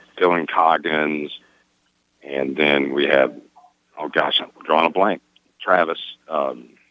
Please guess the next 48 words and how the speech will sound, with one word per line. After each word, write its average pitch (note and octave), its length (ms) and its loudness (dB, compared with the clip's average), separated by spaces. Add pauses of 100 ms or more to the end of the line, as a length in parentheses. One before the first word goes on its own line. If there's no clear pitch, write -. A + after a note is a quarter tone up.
(360)
Davenport. E2 640 0 (800)
And D2+ 460 -2
we A#2 220 0
actually A#2+ 260 2
have A2+ 160 2
a F#2+ 60 0
girl G#2 420 2
that D2 120 0
has D2 180 -6
tried D#2 240 4
out D2 140 4
for D2 80 0
the C#2 100 -4
team D2 240 -4
that C#2 200 -10
travels D#2 360 2
with D2+ 160 4
us C#2 120 0
every C#2 160 4
once C#2 240 2
in C2+ 80 -10
a C2+ 40 -6
while, C2+ 160 4
'cause C#2 200 -4 (200)
we F2+ 80 2
don't F2+ 120 6
have F#2 140 4
a E2+ 40 2
girls' D#2+ 320 2
team. D2 260 -8 (420)
We've D#2+ 140 0
only E2 180 2
got D#2 260 2
seven G2+ 380 0
people G#2+ 320 0
on C#2+ 140 4
our C#2 100 0
team, D2 320 -2
period. - 380 0 (800)
So D2 480 2 (580)
we E2+ 160 2
actually E2+ 300 0
try D#2+ 160 2
to D2+ 80 2
take D#2+ 220 2
all D2+ 160 4
seven, D2+ 520 0
just - 300 -2